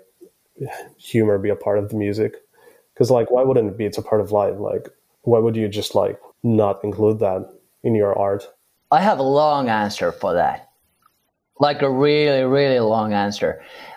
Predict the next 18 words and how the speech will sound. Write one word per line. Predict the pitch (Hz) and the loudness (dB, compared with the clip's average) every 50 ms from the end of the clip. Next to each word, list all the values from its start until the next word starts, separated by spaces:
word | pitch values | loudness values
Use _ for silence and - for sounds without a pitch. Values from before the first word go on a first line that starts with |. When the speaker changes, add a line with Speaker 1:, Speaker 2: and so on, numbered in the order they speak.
| - - | -4 0
Speaker 2:
But, | 131 135 131 127 - - - | 2 2 2 0 -2 -4 -2
you | - 143 170 | 0 2 2
know, | 196 196 175 160 156 156 - - - - _ - - - | 4 2 2 0 -2 -4 -8 -12 -20 -20 _ -10 -6 -2
without | 139 139 151 180 180 208 220 190 165 151 - - - - 127 | 0 4 4 4 4 4 2 2 2 0 -4 -6 -6 -2 2
being | 151 156 156 151 143 135 131 127 127 127 120 - - - _ _ _ _ _ _ _ - 131 | 2 4 4 2 2 2 0 0 -2 -2 -4 -8 -14 -20 _ _ _ _ _ _ _ -2 2
dishonorable | 117 156 156 156 - - 151 147 156 156 147 135 127 120 120 120 117 117 117 117 - - - - - | 2 2 2 0 -2 -2 0 0 2 4 4 2 2 2 2 2 2 2 0 -2 -4 -10 -20 -14 -4
to | - 151 143 - 135 | 0 0 0 2 2
anyone, | 151 160 165 156 127 107 101 87 87 - - _ _ _ _ _ _ _ _ _ _ - | 2 2 2 2 2 0 0 -2 -4 -6 -10 _ _ _ _ _ _ _ _ _ _ -2
I | 135 | 0
think | 147 175 175 170 170 | 0 0 -2 -2 -2
the | - 139 | -2 0
main | 143 143 151 170 170 165 - | 2 2 2 2 0 -2 -2
problem | - 147 147 151 151 - 147 131 120 117 107 | 0 2 2 2 0 0 -2 0 0 0 0
with | - 117 117 117 - - - | 0 0 -2 -2 -4 -8 -4
metal | 139 131 127 127 131 135 135 131 - - 123 110 104 95 90 - - _ _ _ - | 0 2 2 2 2 2 0 0 0 0 2 2 2 2 0 -4 -8 _ _ _ -2
is | 127 120 120 120 - - | 0 0 0 0 0 0
that | - 107 - - - - - _ _ _ - | 2 2 2 0 -2 -6 -12 _ _ _ 0
they | 139 135 135 135 131 127 127 123 123 123 123 | 2 2 4 4 2 2 2 0 0 -2 -4